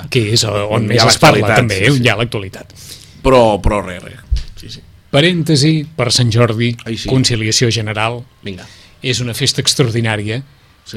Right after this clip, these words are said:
Speaker 1: però
Speaker 2: gaires decibels.
Speaker 1: Sense gaires de-, sí que és cert, això. Només els de,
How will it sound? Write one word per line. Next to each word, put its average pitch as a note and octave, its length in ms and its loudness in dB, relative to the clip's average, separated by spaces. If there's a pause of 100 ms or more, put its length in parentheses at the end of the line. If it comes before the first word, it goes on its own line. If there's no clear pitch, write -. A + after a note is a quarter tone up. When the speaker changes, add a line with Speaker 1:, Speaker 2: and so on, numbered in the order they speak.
Speaker 1:
però A2 160 -2
Speaker 2:
gaires B2+ 240 0
decibels. G2+ 560 -10 (260)
Speaker 1:
Sense C#3 300 0
gaires D#3+ 260 -2
de-, F3+ 140 -4
sí F3+ 100 0
que D#3 80 -4
és - 60 2
cert, G#2+ 240 -2
això. - 160 -8 (440)
Només D3 240 2
els C#3+ 140 0
de, A#2+ 320 0